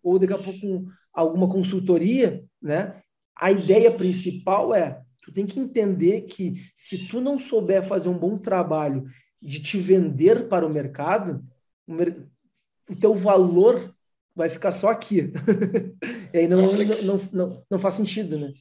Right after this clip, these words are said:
Speaker 2: É legal você falar isso, Vini, com relação ao marketing, cara, porque preço é posicionamento, né? Então,
Speaker 1: Sim.
Speaker 2: eu sempre gosto de lembrar as pessoas com relação a isso. Você vai no mercado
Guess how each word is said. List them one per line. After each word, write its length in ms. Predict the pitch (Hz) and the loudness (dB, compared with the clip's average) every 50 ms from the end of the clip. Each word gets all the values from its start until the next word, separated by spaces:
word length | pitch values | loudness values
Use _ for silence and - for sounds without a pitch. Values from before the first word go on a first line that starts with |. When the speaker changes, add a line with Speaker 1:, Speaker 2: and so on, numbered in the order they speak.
| _ _ _ - | _ _ _ -6
Speaker 2:
É 80 | 107 107 | -2 -2
legal 280 | 107 104 117 127 143 | 0 4 4 4 4
você 200 | 143 135 - 135 | 4 2 0 -2
falar 300 | - - 120 113 107 101 | -2 0 2 2 4 2
isso, 360 | 95 - - - - - - | 2 0 -2 -6 -6 -6 -6
Vini, 300 | 101 104 104 98 90 90 | -6 -6 -6 -6 -8 -8
com 140 | - - 101 | -10 -8 -6
relação 380 | 104 110 - - - - 117 110 | -6 -6 -6 -6 -8 -8 -6 -6
ao 120 | 104 101 | -6 -6
marketing, 520 | 107 113 139 151 147 143 127 117 - 110 101 | -4 -2 0 0 0 -2 -4 -8 -10 -12 -10
cara, 220 | - - 87 - | -8 -6 -6 -6
porque 220 | - 113 - - | -8 -10 -10 -6
preço 280 | - - 147 139 - - | 0 2 2 4 4 2
é 40 | - | 0
posicionamento, 720 | 123 139 143 135 - - 151 160 170 147 131 135 139 139 - - - | -2 -2 -4 -4 -4 -4 -4 -4 -4 -2 -4 -4 -6 -6 -8 -10 -12
né? 60 | - - _ _ _ _ _ _ _ _ _ _ | -12 -14 _ _ _ _ _ _ _ _ _ _
Então, 240 | - 92 95 98 101 101 | -10 -6 -6 -4 -4 -4
Speaker 1:
Sim. 140 | 101 92 82 | -2 -2 -2
Speaker 2:
eu 60 | 87 | -2
sempre 200 | 90 104 - - | -2 -2 -2 2
gosto 280 | - 117 113 113 117 123 | 4 4 4 4 4 0
de 60 | 123 | -2
lembrar 240 | 117 - - 117 123 | 0 2 2 4 4
as 100 | 123 - | 2 2
pessoas 340 | - 110 - - 101 98 | -2 -2 -2 0 -2 -2
com 100 | 101 101 | -2 -4
relação 340 | 95 98 92 87 - - - | -6 -4 -4 -4 -6 -6 -4
a 60 | 87 | -4
isso. 160 | 85 82 - - | -4 -4 -6 -6
Você 200 | - - - 110 | -6 -4 -2 -2
vai 120 | 110 110 | 0 -2
no 100 | 110 104 | 0 0
mercado 580 | 104 101 95 - - 101 98 92 85 - - | 0 -2 -2 -2 -4 -2 -2 -2 -2 -2 -6